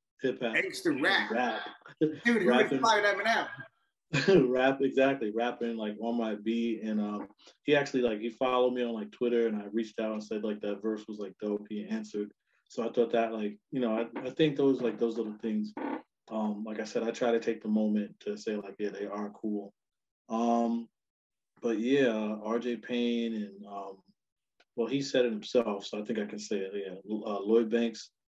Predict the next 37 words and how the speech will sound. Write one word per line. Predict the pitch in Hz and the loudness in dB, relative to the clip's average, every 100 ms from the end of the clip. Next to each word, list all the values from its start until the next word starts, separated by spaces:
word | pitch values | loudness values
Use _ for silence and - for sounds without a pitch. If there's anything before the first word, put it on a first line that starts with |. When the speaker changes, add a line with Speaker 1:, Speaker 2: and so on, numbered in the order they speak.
| _ _ | _ _
Speaker 1:
and | 110 104 | -8 -2
we | 113 | 2
got | 107 | 2
a | 98 | 4
Lloyd | 113 117 110 | 6 6 4
Banks | 113 110 104 | 2 0 -10
and | 95 | -4
R | 110 107 | 0 2
J | 104 | 0
Payne | 104 117 113 | -2 -4 0
record | 107 107 107 | 0 0 -2
that | 107 | -2
I | 101 | -6
produced. | 104 107 107 107 107 - _ - | -6 -2 0 0 -2 -10 _ -16
Speaker 2:
All | 90 | -12
right, | 92 95 107 107 | -10 -10 -10 -6
all | |
right. | 104 101 101 | -6 -6 -8
Speaker 1:
Um, | 147 208 214 _ _ _ _ - _ _ _ _ _ | -10 -12 -16 _ _ _ _ -20 _ _ _ _ _
uh, | 113 107 104 104 101 | -6 -2 -2 -2 -4
I | 110 | 0
got, | 120 110 107 107 | 2 2 -2 -2
um, | 107 104 | -2 -2
stuff | - - 120 117 - | -2 2 2 2 -4
with, | 113 - | -4 -2
um, | 110 107 104 - _ _ _ _ _ | -2 -2 -4 -10 _ _ _ _ _
Heem, | - 135 135 135 135 139 - | -2 6 8 8 6 0 -2
um, | 113 107 107 104 - 113 - | 0 0 0 -4 -8 -12 -8
Speaker 2:
Okay, | - 107 | -8 -6
Speaker 1:
uh, | - | -6
Benny | - 117 | 2 4
Speaker 2:
yeah, | 113 | 4
Speaker 1:
the | 107 | 2
Speaker 2:
Classic | 123 - - - | 2 2 2 -4
Speaker 1:
Butcher. | |
Speaker 2:
Family. | - 143 165 - - - - - - - - 123 | -2 -2 -2 -6 -12 -12 -14 -16 -18 -20 -10 2
Speaker 1:
Yeah, | 120 107 | 4 4